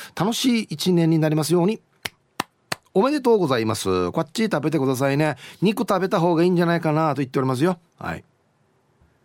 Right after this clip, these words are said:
本日のアンケート、「あなたの身近にある高圧ガスって知ってますか？」Aが「はい、知ってます。」Bが「いいえ、知りません。」意外に知ってる人が多いっすね。うん。はい。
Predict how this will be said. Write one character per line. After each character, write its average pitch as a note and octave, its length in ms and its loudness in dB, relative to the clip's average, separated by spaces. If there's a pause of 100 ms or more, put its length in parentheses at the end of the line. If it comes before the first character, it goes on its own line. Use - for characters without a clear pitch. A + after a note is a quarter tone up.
(880)
本 A#3 160 0
日 D#3+ 220 0
の E3 80 4
ア E3+ 60 2
ン D#3+ 40 -2
ケ D3 140 0
ー A#2+ 60 -2
ト、 A2+ 280 0
「あ D#3 80 0
な G3+ 100 0
た C4 100 -2
の F3+ 80 2
身 D#3 120 2
近 E3 180 0
に F#3 80 0
あ E3 60 2
る C3 80 -2
高 E3 200 2
圧 D#3+ 180 -4
ガ D#3 100 -2
ス D3 100 -10
っ - 20 -16
て - 140 -4
知 - 40 -4
っ - 40 -10
て C#3+ 120 -2
ま B2+ 80 0
す - 100 -10
か？」 G#2 240 -2
A D#3+ 160 2
が C3 100 -2
「は C3 120 -2
い、 B2+ 40 -2
知 - 100 -10
っ - 20 -20
て C#3 100 -2
ま A2+ 120 0
す。」 G#2+ 140 -6
B B2 220 0
が A2 140 -2
「い A#2 140 -2
い A#2 40 4
え、 G#2 60 0
知 - 140 -2
り A#2+ 60 2
ま G#2+ 120 0
せ G2+ 160 -4
ん。」 A2 100 -6
意 C3+ 120 2
外 G3 240 2
に G#3+ 100 0
知 - 100 -8
っ - 40 -20
て A#3 120 0
る G3 60 6
人 C3+ 100 -2
が A#2+ 60 2
多 A#2+ 180 4
い A#2 40 0
っ - 20 -2
す - 160 -8
ね。 A#2+ 480 -2 (920)
う - 60 -10
ん。 - 20 -6
は D#2+ 640 -8 (1160)
い。 G2 80 -10